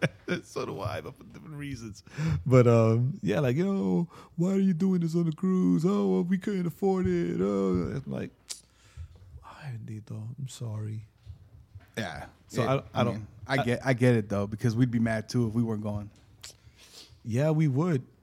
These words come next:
Speaker 1: but I probably wouldn't post anything <laughs> though. I would have been like, "Dude, I can't afford to go. Why'd you have to go and do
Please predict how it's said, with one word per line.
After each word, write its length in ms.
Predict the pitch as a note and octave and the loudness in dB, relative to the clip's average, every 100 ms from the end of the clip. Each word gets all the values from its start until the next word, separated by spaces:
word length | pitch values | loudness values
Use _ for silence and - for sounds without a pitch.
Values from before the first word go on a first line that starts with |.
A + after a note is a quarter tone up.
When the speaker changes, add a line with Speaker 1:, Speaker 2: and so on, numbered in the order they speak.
| _ _ _ _ | _ _ _ _
Speaker 1:
but 220 | C#3 A#2 - | -4 -2 -2
I 100 | C3 | -2
probably 300 | C#3 D#3+ C#3 | 0 2 2
wouldn't 260 | B2 A#2 G#2+ | 2 0 0
post 240 | A2+ G#2 | -2 -2
anything 420 | G#2 G2+ - C3 | -6 -6 -8 -2
<laughs> 60 | C#3 | 6
though. 320 | B2+ - D#3+ G#3+ F3 G3+ F#3 | 6 8 8 10 8 8 6
I 140 | F#3 | 6
would 100 | G3 | 4
have 80 | F3 | 2
been 80 | F3 | 0
like, 160 | F#3 - | -6 -4
"Dude, 480 | C4+ C4 C4 B3+ C4 - - - A#3 G#3+ F3+ - | -2 0 -2 -4 -8 -14 -6 0 2 2 0 -2
I 140 | - | -2
can't 260 | F3+ C4+ B3+ | 0 0 0
afford 380 | F#3 C4+ C4+ | -2 -2 -2
to 60 | - | -4
go. 340 | G#3 C4+ C4 | -2 0 2
Why'd 240 | B3 B3 B3 | 2 0 2
you 80 | C4 | 2
have 120 | B3+ | 2
to 60 | G3 | 0
go 180 | C4 C4+ | 0 0
and 100 | A#3 | 0
do 220 | D#4 | 0